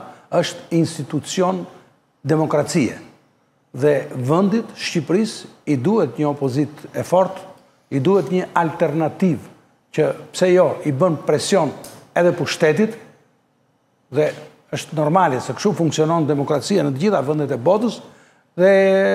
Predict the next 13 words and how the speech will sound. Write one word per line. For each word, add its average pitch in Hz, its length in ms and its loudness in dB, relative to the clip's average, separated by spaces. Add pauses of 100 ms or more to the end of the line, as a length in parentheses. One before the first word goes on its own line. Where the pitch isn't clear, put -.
(180)
prandaj 190 360 2
dhe 185 120 6
i 156 80 -2
duhet 202 240 0
edhe 196 160 0
Shqipërisë 180 520 -6
një, 190 180 -2 (960)
një 165 200 0 (280)
opozitë 147 400 0
e 120 80 -4
fortë. 123 400 -4 (480)
Por 240 280 4 (240)
bindëse, 214 520 4